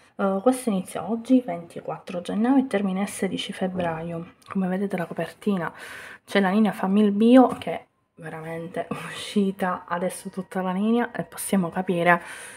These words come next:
bene tutto. Innanzitutto qui il codice Q R per leggere, cioè per vedere comunque il catalogo in P D F.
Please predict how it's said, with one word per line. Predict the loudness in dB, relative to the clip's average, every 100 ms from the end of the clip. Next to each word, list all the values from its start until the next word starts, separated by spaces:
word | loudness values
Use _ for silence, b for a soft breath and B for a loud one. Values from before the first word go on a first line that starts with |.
| B B B 0
bene | 0 2 -2
tutto. | -6 _ -6
Innanzitutto | -2 0 0 2 2
qui | 0
il | 0
codice | 0 0 -2
Q | 0
R | 0 2 0
per | 0 -4
leggere, | -4 -4 -4 -8 -8
cioè | -8 -6
per | -6
vedere | -4 -4 -4
comunque | -4 -4 -4 -4 -2
il | -2 -2
catalogo | -2 -2 -2 -4
in | -4
P | -4
D | 0
F. | 0 0 -2 -4 -4 -20